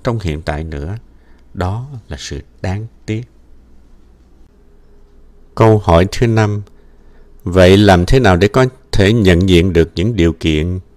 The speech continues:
để hạnh phúc có mặt ở rất nhiều trong ta và xung quanh ta, thưa thiền sư? Nhiều người trong chúng ta tin rằng hạnh phúc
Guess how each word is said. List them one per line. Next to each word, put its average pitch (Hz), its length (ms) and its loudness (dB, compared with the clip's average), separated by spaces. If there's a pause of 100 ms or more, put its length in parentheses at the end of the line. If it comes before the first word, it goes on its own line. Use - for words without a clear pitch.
(140)
để 90 120 0
hạnh 82 280 -2
phúc - 340 -2
có 139 160 2
mặt 85 260 -4 (960)
ở 101 160 0
rất 147 280 0
nhiều 85 240 0 (160)
trong 123 240 -2
ta 120 360 -2 (180)
và 80 320 0
xung 117 420 -4
quanh 117 180 -4
ta, 117 260 -4 (240)
thưa 123 240 0
thiền 87 260 -2
sư? 127 260 -4 (2000)
Nhiều 98 300 2
người 92 300 4
trong 123 240 0
chúng 147 180 0
ta 131 140 6
tin 127 260 0
rằng 87 240 2
hạnh 85 260 -4
phúc 143 240 -4